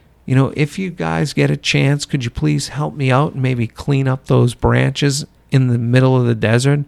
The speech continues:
Um, I got my house up for sale and I greatly appreciate it." The "give me a timeline when you're gonna get that done" just scooted back that timeline. Again, I'm not here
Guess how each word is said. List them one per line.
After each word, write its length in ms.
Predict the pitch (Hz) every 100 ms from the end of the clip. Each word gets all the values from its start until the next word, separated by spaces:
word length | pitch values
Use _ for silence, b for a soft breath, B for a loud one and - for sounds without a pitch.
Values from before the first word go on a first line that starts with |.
| b b b b b _
Um, 480 | 127 123 117 113 117 -
I 120 | 131
got 180 | 139 123
my 100 | 113
house 280 | 127 135 135
up 140 | 127
for 80 | 127
sale 360 | - 131 131
and 120 | 123 123
I 80 |
greatly 580 | 123 131 135 139 135 127
appreciate 680 | 117 - 110 104 - 95 90
it." 160 | 73 - B B B B B _ _ _ _ _ _ _ _
The 180 | 123 131
"give 280 | 120 165 196
me 120 | 214
a 80 | 196
timeline 560 | 165 165 165 156 127
when 200 | 156 143
you're 100 | 143
gonna 180 | 135 131
get 200 | 127 127
that 220 | 131 120
done" 360 | 123 117 143 147 _ _ _ _ _ b b b b _ _ _ -
just 200 | 123 -
scooted 340 | 139 123 123
back 260 | 107 101 -
that 240 | 95 -
timeline. 540 | 117 107 107 - 80 - _ _ _ _ _ _ _ _ -
Again, 260 | 120 110 -
I'm 200 | 123 120
not 300 | 120 135 -
here 440 | 135 131 123